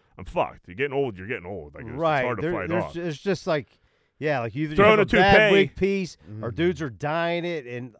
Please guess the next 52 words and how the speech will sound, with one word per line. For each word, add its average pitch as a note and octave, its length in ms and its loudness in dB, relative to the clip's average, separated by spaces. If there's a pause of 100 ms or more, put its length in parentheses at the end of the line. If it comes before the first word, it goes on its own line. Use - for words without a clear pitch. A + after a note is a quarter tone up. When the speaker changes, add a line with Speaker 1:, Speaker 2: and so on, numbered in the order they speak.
(160)
Speaker 2:
I E3+ 200 -12
don't, C#3+ 180 -8
Speaker 1:
Yeah, E3+ 100 -2
Speaker 2:
I - 20 2
don't B3+ 60 0
Speaker 1:
it's B3 80 -2
Speaker 2:
know. A3+ 160 4 (180)
There's F3 140 -2
not C4+ 140 6
really A#3 200 6
a F#3 60 2
great F#3 320 0
solution, D3 560 -4
but A2 180 -6
the, D3+ 120 -14 (280)
like D3 80 -6
I D3+ 60 -2
said, D3+ 260 -4
if A#2 160 -12
you G3+ 140 -4
got A#3+ 100 4
a F#3 60 0
good D#3+ 280 0
shaved E3+ 460 -4
head, G#2 300 -8
if F2+ 100 -14
you F3 80 -10
can E3 160 -12
pull F3+ 240 -8
it D#3 80 -4
off, B2 320 -6 (640)
then G#2+ 320 -6 (720)
that's - 100 -16
about G3+ 240 -2
all D3+ 300 0
you C3+ 100 -8
can B2+ 140 -6
really A2+ 260 -8
do. F#2 340 -14
Speaker 1:
And D#3+ 280 -6
Speaker 2:
Wear - 160 2
Speaker 1:
even C4 120 0
Speaker 2:
a - 40 0
Speaker 1:
if C3+ 60 0
you - 80 0
Speaker 2:
hat. B2+ 100 -8
Speaker 1:
can't, F3+ 460 -2 (260)
people F3+ 260 -2
get D#3 140 -4
used C3 340 -4
to F#2+ 120 -8
it. - 140 -20